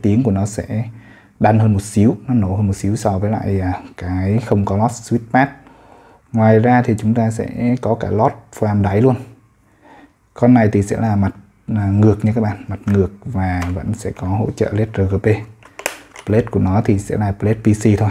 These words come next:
như các bạn nhìn đấy. Chúng ta sẽ chuyển sang xem thử cái stab của nó có ok không nhá. Stab của em này thì cũng đã được đúc sẵn rồi và đúc khá là dày. Và stab của con này rất là chắc chắn luôn. Mình sờ vào không có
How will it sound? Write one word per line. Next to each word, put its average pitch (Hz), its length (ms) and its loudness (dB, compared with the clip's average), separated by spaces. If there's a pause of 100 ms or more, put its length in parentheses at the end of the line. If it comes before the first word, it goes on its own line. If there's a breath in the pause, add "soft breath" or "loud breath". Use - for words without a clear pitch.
(120)
như - 120 -6
các 104 60 -6
bạn 98 100 -4
nhìn 98 160 0
đấy. 95 220 -2
Chúng - 120 -20
ta 123 120 -2
sẽ 98 100 2
chuyển 113 260 -2
sang 98 200 0
xem 101 180 -2
thử 107 120 -4
cái - 120 -12
stab - 440 -2
của - 80 -4
nó 95 420 -2
có - 80 -4
ok 98 380 -2
không 101 100 -2
nhá. 107 160 2 (260)
Stab - 460 -4
của - 80 0
em 117 160 6
này 107 200 2
thì 101 100 -2
cũng 117 440 -4
đã - 220 -6
được 127 240 2 (160)
đúc 139 200 2
sẵn - 280 0
rồi 123 120 2 (240)
và 98 80 -8
đúc 101 160 -2 (120)
khá 156 180 2
là 277 180 2
dày. 101 200 2 (520)
Và 98 100 -6
stab 170 220 -4
của - 80 -10
con 104 160 -2
này 95 100 0
rất 170 160 0
là 127 60 2
chắc - 180 -2
chắn 107 220 2
luôn. 127 100 2 (680 loud breath)
Mình 98 180 0
sờ 95 260 2
vào 92 200 -2
không 104 300 -2
có 95 160 -2